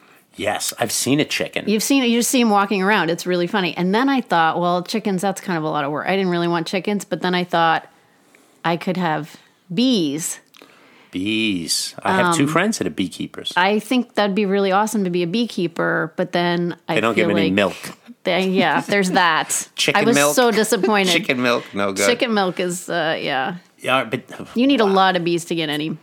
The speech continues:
Speaker 2: milk.
Speaker 1: I have two friends that are beekeepers. It's very entertaining. They both give me honey.
Speaker 2: Okay, that's nice.
Speaker 1: I don't use any of their honey. My family does, though.
Speaker 2: Yeah.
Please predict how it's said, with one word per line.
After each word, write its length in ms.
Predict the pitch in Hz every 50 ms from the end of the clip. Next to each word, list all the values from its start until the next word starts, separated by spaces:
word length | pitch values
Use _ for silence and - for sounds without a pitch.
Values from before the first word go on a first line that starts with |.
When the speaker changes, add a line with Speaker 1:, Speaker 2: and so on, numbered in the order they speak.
| _
Speaker 2:
milk. 460 | - 165 160 170 160 151 156 - - - - _ _ _ _ _ _ _ -
Speaker 1:
I 120 | - 113 104
have 240 | 101 107 92 - -
two 360 | - - - - 156 165 180
friends 340 | 170 - 127 110 107 101 95
that 100 | - 190
are 60 | 90
beekeepers. 840 | 80 80 82 80 73 - - 80 73 - - 78 78 73 - - - - _ _ _ _ _ _ _ _ _ _ _ _ _
It's 120 | - - -
very 540 | - - - - - 123 117 120 117 104 98
entertaining. 800 | 87 85 80 - 80 - - - 76 78 78 76 78 73 76 -
They 100 | - 95 92
both 300 | - 113 113 131 131 -
give 160 | - 107 -
me 120 | 120 107
honey. 400 | 78 85 78 76 80 85 90 - _ _ _ _ _ - - - -
Speaker 2:
Okay, 420 | 190 - - 185 170 180 208 254 247 _ _ _ _ _
that's 240 | - 196 185 - -
nice. 300 | 196 180 202 247 233 226
Speaker 1:
I 120 | 117 98 98
don't 300 | - 95 90 87 90 - -
use 420 | 90 87 82 85 87 85 82 -
any 200 | - 76 76 78
of 120 | 78 71 -
their 140 | 80 73
honey. 340 | - - 78 73 73 73 - _ _ _ _ -
My 200 | 98 101 98 90
family 400 | - - 101 95 90 87 85 80
does, 300 | - - - - - -
though. 100 | - -
Speaker 2:
Yeah. 360 | - 214 202 170 170 160 160